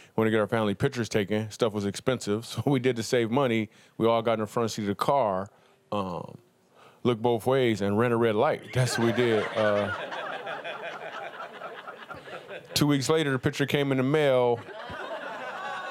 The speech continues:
but my son blinked, <laughs> so we had to do it again. Uh, so that stuff was crazy.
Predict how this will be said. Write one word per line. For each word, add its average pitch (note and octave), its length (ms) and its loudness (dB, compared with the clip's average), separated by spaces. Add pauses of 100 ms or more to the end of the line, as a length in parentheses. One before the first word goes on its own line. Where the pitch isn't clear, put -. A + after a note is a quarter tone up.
(540)
but A2+ 140 4
my A2+ 200 2
son C3 360 2
blinked, C3 480 -2
<laughs> - 0 -
so - 260 0
we C3+ 60 4
had A#2+ 180 4
to - 60 -4
do A#2 100 2
it A2+ 60 4
again. G#2+ 400 2
Uh, F#2 360 -2
so - 120 -4
that - 80 -2
stuff - 240 -4
was F2+ 100 -6
crazy. G1+ 380 -6